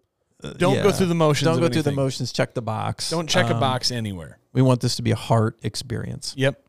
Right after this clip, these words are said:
Speaker 2: And sometimes
Speaker 1: So does the Lord, by the
Speaker 2: yeah,
Speaker 1: way.
Speaker 2: sometimes the heart will follow a discipline.
Speaker 1: Indeed.
Speaker 2: You know, so,
Speaker 1: Yeah.
Speaker 2: and, and that's where we jump in today, talking about prayer. Had a great week last week talking about the Bible, but,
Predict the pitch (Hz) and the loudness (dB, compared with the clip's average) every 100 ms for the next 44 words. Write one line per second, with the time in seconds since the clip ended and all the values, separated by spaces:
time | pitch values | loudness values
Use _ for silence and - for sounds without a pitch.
0 | _ 180 185 269 240 240 160 147 131 147 | _ -4 2 2 2 2 2 2 0 -2
1 | 147 104 - - 190 139 220 226 240 196 | -4 -6 -4 0 2 2 0 0 0 2
2 | 160 147 190 156 147 - 160 151 165 156 | 2 2 2 2 -2 -2 -4 0 2 2
3 | 131 143 - 101 90 - _ 143 147 180 | 2 2 0 -2 -10 -12 _ 0 2 2
4 | 110 - _ 139 127 131 143 156 127 - | 0 -8 _ -4 -2 0 2 2 0 -4
5 | - - 175 180 190 185 - 175 170 208 | -20 -4 0 2 2 0 -4 -12 -4 -2
6 | 208 214 190 151 160 156 160 139 123 120 | 0 0 0 0 0 2 2 0 -2 -2
7 | 143 135 143 135 127 - 120 120 120 135 | -2 -2 0 0 0 0 2 2 2 2
8 | 139 175 165 151 151 143 - 139 - 120 | 4 4 4 0 2 2 2 -2 0 -2
9 | 139 131 117 117 113 104 110 117 117 | -2 -2 -2 -2 -6 -4 -4 -4 -6